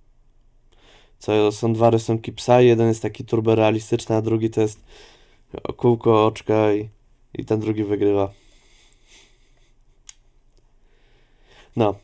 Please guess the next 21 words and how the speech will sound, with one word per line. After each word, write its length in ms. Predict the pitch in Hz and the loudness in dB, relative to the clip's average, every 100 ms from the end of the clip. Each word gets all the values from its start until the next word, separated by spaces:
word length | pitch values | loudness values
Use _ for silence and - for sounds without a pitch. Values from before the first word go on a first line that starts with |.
| - | 0
ale 180 | 107 139 | 4 4
to 120 | 147 | 4
wypatrujcie, 600 | 151 151 156 151 127 110 | 0 2 2 4 2 4
bo, 140 | 107 113 | 0 2
bo 280 | 117 113 113 | 4 2 0
w-, 340 | 120 113 98 | -6 -6 -4
wy-, 320 | 113 127 123 | 2 6 6
będzie 280 | 110 143 143 | 4 2 4
wychodził 340 | 135 135 135 131 | 2 2 0 2
Coriolis, 680 | 147 147 127 117 131 - _ _ _ _ _ - | 2 6 6 4 0 -6 _ _ _ _ _ -4
e, 480 | 110 107 107 107 104 | 0 2 2 2 0
czyli 720 | 104 117 110 113 110 110 110 - _ _ - _ | -2 -4 -2 0 2 0 -2 -8 _ _ -20 _
system 580 | - - 139 - 143 135 | -10 0 0 2 2 2
opierający 800 | 139 127 123 131 135 131 135 127 | 4 4 6 6 4 2 -2 -2
się 420 | 120 120 123 127 | 0 0 2 0
na 440 | 113 113 113 117 117 _ _ _ _ _ _ _ - | 0 2 2 0 -4 _ _ _ _ _ _ _ -14
kosmosie, 580 | 127 143 131 - 92 90 104 | -8 2 2 2 -8 -8 -8
na 140 | 107 | -4
tym, 200 | 120 117 | -2 -2
że, 460 | 117 113 113 113 110 | 0 2 2 2 0
że 480 | 117 107 110 110 | -4 -4 -2 -4